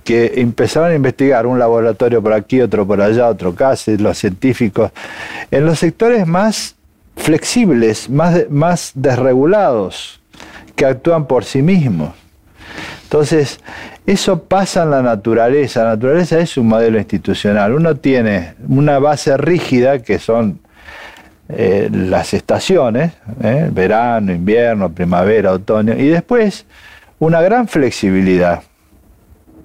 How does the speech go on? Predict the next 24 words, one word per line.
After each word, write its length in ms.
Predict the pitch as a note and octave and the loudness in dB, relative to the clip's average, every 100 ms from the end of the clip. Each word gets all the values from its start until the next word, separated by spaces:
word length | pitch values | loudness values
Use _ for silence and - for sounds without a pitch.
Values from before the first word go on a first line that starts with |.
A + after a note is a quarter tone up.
| _ _ - | _ _ -6
Entonces, 640 | A#2 A2+ C#3 C3 A#2 - _ - - - - - - - | -4 0 2 2 0 -4 _ -20 -20 -20 -20 -20 -20 -4
los 240 | B2 B2+ A#2 | 0 0 0
sistemas 640 | B2 - F#3 G3+ F#3 - | -4 -2 0 2 0 0
institucionales 960 | C3 - G2+ A2+ G2+ A#2+ C3 D3 C3 B2+ | -2 -2 -2 0 0 0 2 0 0 -2
actuales 560 | A2+ - B2+ G#2+ G#2+ | -2 0 2 2 0
tienen 280 | - C#3+ D3+ | -2 -2 0
que 120 | B2+ | -2
ser 180 | - B2 | 0 0
así, 360 | A#2 - D3+ A2+ | 0 0 0 2
una 240 | A#2 B2 | 2 2
base 640 | C3 F#3+ E3+ - C#3 D3+ - | 2 0 -2 -2 0 -2 -4
sólida, 760 | - - D#3 D3 B2 A#2 A#2+ B2 | -8 0 2 2 2 2 2 0
estable, 800 | - - E3 C#3+ A#2+ B2 E3 - - - - - - - | -4 -2 0 2 2 0 0 -4 -16 -20 -20 -20 -20 -2
y 140 | D3 C#3+ | 2 2
después 720 | E3 D3+ F#3+ F#3+ F#3 - - | 2 0 0 0 0 -6 -10
mucha 500 | - C#3+ F3+ G3 F3 | -2 2 2 2 -2
flexibilidad 1400 | D3 C3 B2 - B2 A#2 A#2 B2+ C3+ D3+ D#3+ D#3+ D#3 C3+ | 0 0 0 0 0 2 2 2 2 2 0 0 0 0
y 140 | G#2+ G#2+ | 2 2
autonomía. 1120 | G#2 G2 A2 G#2+ G#2+ C3 D3 A2 F2 D#2+ E2 | 0 0 0 0 2 2 2 2 0 -2 -4
Más 200 | A#2 B2 | -2 -2
que 140 | - A#2+ | -2 -2
flexibilidad, 600 | A2+ G2+ - A2 B2 C3+ | 0 -2 0 0 2 2
es 160 | B2 A#2 | 0 -2
autonomía. 840 | G2+ F#2+ A2 G#2 A2+ B2+ G2+ | -2 -2 0 0 2 2 2